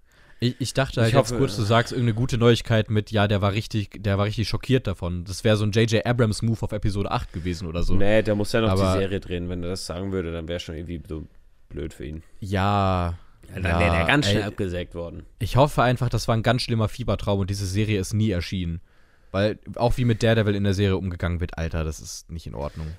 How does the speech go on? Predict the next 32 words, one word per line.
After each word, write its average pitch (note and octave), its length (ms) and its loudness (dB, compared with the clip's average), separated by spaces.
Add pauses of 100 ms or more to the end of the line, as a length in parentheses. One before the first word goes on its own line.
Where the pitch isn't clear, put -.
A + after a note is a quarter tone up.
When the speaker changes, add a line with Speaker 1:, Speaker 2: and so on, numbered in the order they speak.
(100)
Speaker 1:
Das - 80 -8
Speaker 2:
Ja, E2+ 100 -2
Speaker 1:
ist - 20 2
wirklich B2 220 2
Speaker 2:
deswegen, A#2+ 260 4
Speaker 1:
nicht A#2+ 140 0
okay. A#2 80 -2
Speaker 2:
deswegen A2 280 0
lass G#2 200 0
einfach, A#2 420 -4
lass B2 240 -2
jetzt - 240 -6
nochmal, A2 1040 0
äh, - 20 -4
null A#2 300 0
bis A2 240 -4
hundert A#2 320 0
Rating A2+ 400 0
für - 140 -10
diesen G#2 260 -8
Film, G#2 480 -4
äh, G#2 180 0
Film, G2+ 560 -6
für G2 160 -10
diese F2 220 -12
Serie F#2 400 -4
geben. F#2 380 -4 (760)
Speaker 1:
Boah. - 300 -2 (240)
Speaker 2:
Und F#2 260 -6
dann, F2+ 640 -2
ähm, E2+ 640 -6 (960)
Speaker 1:
Also, A2+ 540 0